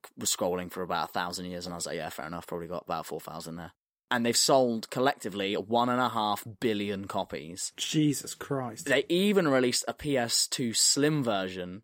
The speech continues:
Speaker 1: in two thousand and four, which was awesome. And in fact, even after the PlayStation three was released in two thousand and six,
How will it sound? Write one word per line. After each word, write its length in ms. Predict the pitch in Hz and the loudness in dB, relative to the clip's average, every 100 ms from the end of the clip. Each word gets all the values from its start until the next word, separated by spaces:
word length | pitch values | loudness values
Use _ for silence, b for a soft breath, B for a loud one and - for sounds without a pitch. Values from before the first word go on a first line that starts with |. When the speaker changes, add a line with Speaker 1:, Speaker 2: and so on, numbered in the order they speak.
| _ | _
Speaker 1:
in 100 | 113 | -8
two 120 | 117 | -6
thousand 300 | 107 104 101 | -4 -4 -4
and 100 | 95 | -8
four, 560 | - - 127 80 78 104 _ _ _ _ | -8 2 4 4 0 -4 _ _ _ _
which 140 | 143 160 | -4 0
was 100 | 147 | 2
awesome. 440 | 160 - 87 85 _ _ _ _ | 2 2 -2 -12 _ _ _ _
And 160 | 156 165 | 2 2
in 120 | 156 | 0
fact, 500 | - 254 147 87 - | 0 2 2 0 -2
even 280 | 180 208 202 | 2 4 4
after 260 | 202 190 | 2 2
the 120 | 170 175 | -2 0
PlayStation 500 | 180 165 165 160 139 | 0 2 0 -2 -4
three 340 | - 175 143 | -2 2 2
was 240 | 110 117 | 2 0
released 560 | 127 123 143 113 - - | 0 0 0 0 -4 -4
in 160 | 135 110 | -4 -2
two 220 | 151 131 | -2 -2
thousand 420 | - 131 127 131 | 0 0 0 -2
and 140 | 120 | -2
six, 500 | 117 135 85 - - | 0 0 -2 -4 -10